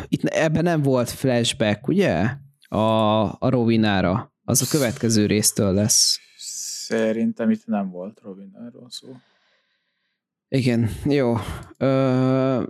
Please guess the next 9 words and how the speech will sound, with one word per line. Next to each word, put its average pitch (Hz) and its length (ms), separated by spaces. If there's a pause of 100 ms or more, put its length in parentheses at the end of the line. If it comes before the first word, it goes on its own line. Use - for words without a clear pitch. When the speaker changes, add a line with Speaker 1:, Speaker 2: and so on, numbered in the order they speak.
(260)
Speaker 1:
é-, 147 260
én 190 100
ez-, 185 320
ezzel 165 380
a 156 40
része 160 240
teljesen 117 460
el 107 180
voltam. 113 680